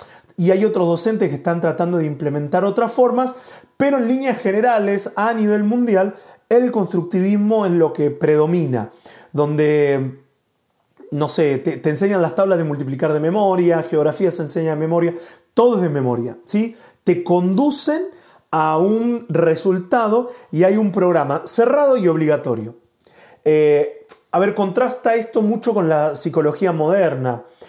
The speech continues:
Eh, hoy se dice que hay ti-, siete tipos de inteligencia. Y vemos donde ya no solamente está la inteligencia de, de, de, de sacarme buenas notas.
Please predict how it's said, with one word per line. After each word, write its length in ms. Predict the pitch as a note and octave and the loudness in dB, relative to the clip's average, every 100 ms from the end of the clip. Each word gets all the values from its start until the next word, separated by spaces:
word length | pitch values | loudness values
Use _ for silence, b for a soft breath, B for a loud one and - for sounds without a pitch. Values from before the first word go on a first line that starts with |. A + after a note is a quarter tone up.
| B B B | B B B
Eh, 200 | C#3 C#3 | 2 2
hoy 140 | D#3+ E3 | 2 2
se 180 | F3+ | 2
dice 320 | F#3 G3+ G#3+ - | 2 2 -2 0
que 100 | E3+ | 0
hay 220 | E3+ E3+ | 0 -4
ti-, 200 | E3+ F#3+ | -6 -4
siete 400 | - - A3+ A3+ | -4 -2 0 0
tipos 360 | - G3+ G3+ D#3+ | 0 0 0 0
de 40 | |
inteligencia. 1000 | D3+ C3+ D3 C#3 B3 G#3+ D3+ - D3 A2+ _ B B B B B D#3+ | -2 -2 -2 -2 0 0 0 -4 -8 -10 _ B B B B B 0
Y 100 | E3+ | 2
vemos 520 | G3 A3+ A#3+ A#3+ - | 4 4 2 0 -6
donde 680 | D3+ D#3 D#3 D#3 D#3 D3+ D3 B - | -2 0 0 2 2 2 -2 B -4
ya 160 | F#3+ | -2
no 100 | G3 | 0
solamente 1080 | G3 G3 F#3 F#3+ G3+ F3+ F#3 E3+ D#3+ D3 D3 | 0 0 2 0 -2 0 2 2 4 2 0
está 220 | B2+ F3 | -2 0
la 80 | F3 | 0
inteligencia 720 | E3+ E3 C#3 F3+ F3 F3 F3+ | 0 -2 -2 -2 -2 0 0
de, 180 | D#3+ C#3+ | 2 0
de, 160 | C#3+ C#3+ | 0 -2
de, 120 | C#3 | -4
de 200 | C3 C#3 | -6 -6
sacarme 400 | - C#3 F3+ F3 | -4 -2 0 2
buenas 300 | E3 F3+ D#3+ | 0 0 0
notas. 400 | G3 G#3 A3 | -2 -2 -2